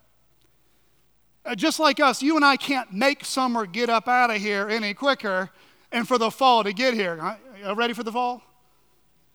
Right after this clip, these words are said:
Do you like this? 'Cause you need to be. It's, it's wonderful when the seasons change, but even as much as we anticipate the next season, we can't control the weather, we can't control the season. We are at the prerogative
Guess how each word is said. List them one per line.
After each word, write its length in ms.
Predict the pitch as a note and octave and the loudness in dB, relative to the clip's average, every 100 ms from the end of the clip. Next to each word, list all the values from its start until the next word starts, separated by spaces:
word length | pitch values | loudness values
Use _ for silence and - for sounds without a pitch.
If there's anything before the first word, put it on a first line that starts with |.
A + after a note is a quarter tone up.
| _ E3 | _ -12
Do 80 | |
you 80 | G3+ | 0
like 180 | G#3+ G3 | 0 0
this? 220 | G#3+ G#3+ | -6 -8
'Cause 180 | - E3+ | -10 -12
you 60 | F3 | -12
need 160 | C#3 | -14
to 60 | B2+ | -18
be. 200 | A2+ _ _ _ _ _ _ - | -20 _ _ _ _ _ _ -10
It's, 360 | G3+ - - D4+ - | -10 -10 -14 -18 -12
it's 200 | G3 F#3+ | -10 -2
wonderful 480 | B3+ F#4 C#4 F3+ - _ _ - | 0 2 0 -2 -8 _ _ -6
when 140 | A3+ | -4
the 100 | A#3 | -4
seasons 540 | - A#3+ A3+ A3+ A#3+ | -4 -4 -4 -4 -8
change, 360 | - D#4+ D#4+ F#3+ | -4 0 0 0
but 140 | C4 | -4
even 320 | C#4 D#4 F4+ E4 | -2 -2 -2 -4
as 180 | A3 | -4
much 300 | G3 C#4 D#4+ | 0 0 0
as 100 | D4 A3+ | -6 -6
we 140 | B3+ | -4
anticipate 680 | A#3 - D#4 D#4+ B3+ C4+ G#3+ | -4 -6 -8 -8 -4 -4 -4
the 60 | |
next 260 | G#3+ G#3+ - | -6 -6 -8
season, 480 | C#4+ C4+ G3 G#3 F3+ - _ _ | -6 -6 -6 -10 -12 -20 _ _
we 140 | F#3 B3+ | -8 -8
can't 300 | - C4 G#3 | -4 -8 -8
control 340 | A3 - A#3 | -10 -6 -6
the 100 | F#3+ | -6
weather, 460 | F#3 A#3+ C4+ C4+ B3+ _ _ | -4 -4 -4 -8 -10 _ _
we 120 | A#3+ | -8
can't 280 | - A3+ A#3 | -6 -10 -8
control 320 | A3 - G3+ | -12 -8 -8
the 100 | E3 | -8
season. 560 | - C#4 C#4+ F3 F3+ F3 - - - | -10 -6 -6 -6 -10 -12 -20 -20 -6
We 240 | A3+ B3+ | -2 0
are 100 | G#3+ | -2
at 240 | A3+ A#3 A3+ | -2 -4 -4
the 80 | |
prerogative 800 | G#3 G#3 G3 G#3 A#3 A#3+ B3 A#3+ | -12 -10 -2 -2 -2 -6 -6 -8